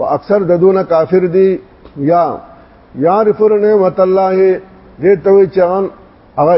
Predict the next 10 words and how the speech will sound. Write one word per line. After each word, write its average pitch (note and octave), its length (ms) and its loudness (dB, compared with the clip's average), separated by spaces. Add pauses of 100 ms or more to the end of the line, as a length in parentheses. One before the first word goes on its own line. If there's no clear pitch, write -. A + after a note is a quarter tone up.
اقرار F3 600 0
باللسان. D#3+ 840 -2 (1000)
یعرفون F#3 600 0
نعمت F3 380 0
الله، C#3+ 400 0 (960)
اقرار F#3+ 460 -2
وکي F3+ 280 -2
په E3+ 160 -2
ژبه F#3+ 280 0
باندې، F#3 320 0